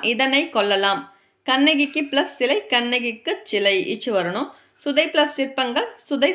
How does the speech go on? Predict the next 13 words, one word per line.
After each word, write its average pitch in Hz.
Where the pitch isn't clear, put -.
சிற்பங்கள். 196
அறிய 285
பிளஸ் 285
முடிகிறது, 208
அறிய 240
முடிகிறது. 190
மரக்கிளைன்னு 208
வந்து 269
மரம் 233
பிளஸ் 269
கிளை 208
தான் 233
வந்துட்டு 208